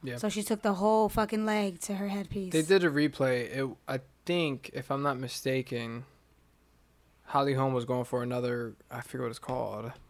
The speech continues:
Speaker 2: Mm-hmm.
Speaker 1: quad kick,
Speaker 2: So she
Speaker 1: whatever.
Speaker 2: wasn't, right. So she wasn't,
Speaker 1: Yeah.
Speaker 2: she didn't have her hands up.
Speaker 1: Yeah. She went for another,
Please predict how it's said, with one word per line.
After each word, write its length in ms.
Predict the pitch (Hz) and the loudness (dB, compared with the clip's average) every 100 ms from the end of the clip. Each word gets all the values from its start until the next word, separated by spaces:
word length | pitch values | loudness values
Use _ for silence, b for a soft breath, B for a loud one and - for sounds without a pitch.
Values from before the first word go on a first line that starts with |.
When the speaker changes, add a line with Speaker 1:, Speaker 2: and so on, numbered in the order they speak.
| - | -4
Speaker 2:
Mm-hmm. 180 | 208 220 | 0 4
Speaker 1:
quad 260 | 123 123 - | 6 4 2
kick, 240 | 139 131 | 0 4
Speaker 2:
So 100 | 233 | 4
she 160 | 233 254 | 6 8
Speaker 1:
whatever. 60 | 233 | 12
Speaker 2:
wasn't, 400 | 240 233 226 214 | 12 12 6 10
right. 320 | 269 247 196 | 10 10 6
So 420 | - - - 226 | -2 -8 2 4
she 180 | 214 233 | 4 6
wasn't, 520 | 226 226 220 214 214 - b b - | 10 10 10 4 2 -4 b b -8
Speaker 1:
Yeah. 340 | 127 123 120 | -4 -4 -4
Speaker 2:
she 120 | 120 | -4
didn't 160 | 226 240 | -2 0
have 100 | 233 | 0
her 60 | 214 | -2
hands 260 | 220 220 | -2 2
up. 300 | 220 226 - - - | 4 4 4 -4 -8
Speaker 1:
Yeah. 320 | 120 117 120 - - _ _ _ | -6 -6 -10 -14 -20 _ _ _
She 140 | - | -2
went 180 | 156 165 | 2 4
for 140 | 175 160 | 6 8
another, 540 | 151 151 147 143 131 | 8 8 8 6 2